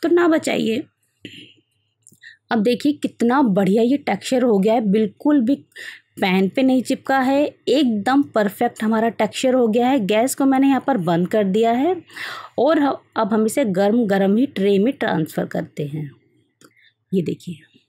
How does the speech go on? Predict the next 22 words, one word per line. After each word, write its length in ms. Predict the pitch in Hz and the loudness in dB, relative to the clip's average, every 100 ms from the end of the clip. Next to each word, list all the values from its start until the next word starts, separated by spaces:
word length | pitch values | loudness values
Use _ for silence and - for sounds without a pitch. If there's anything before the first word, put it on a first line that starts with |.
| _ _ _ _ _ _ _ - - - - | _ _ _ _ _ _ _ -20 -20 -20 -10
अब 80 | 175 | -8
इसको 200 | 180 - | -6 -6
बढ़िया 360 | 147 170 165 202 | -4 -2 -2 -2
से 140 | 190 | -2
हम 120 | 233 226 | -2 -2
सेट 300 | - 180 - | -2 -4 -2
कर 140 | 214 | -4
देते 280 | 214 233 254 | -2 -2 0
हैं। 200 | 269 370 - _ _ _ _ _ _ _ - - - - _ _ _ _ | 2 0 -2 _ _ _ _ _ _ _ -20 -20 -20 -20 _ _ _ _
मैं 140 | 214 247 | -4 -4
इसको 200 | 247 294 | -2 -4
कलाकंद 600 | 285 226 220 214 247 254 | -2 -2 -2 -2 -2 0
वाली 260 | 240 240 269 | 0 0 0
शेप 220 | 254 226 | -2 0
दे 180 | 214 220 | 2 2
रही 160 | 247 285 | 4 2
हूँ, 140 | 311 | 2
तो 140 | 233 | 0
मैं 140 | 202 196 | 0 0
इसको 220 | 190 - | 0 -2
इकट्ठा 400 | - 190 202 - | -2 -2 -4 -2
करके 340 | 220 202 - | -2 -2 -2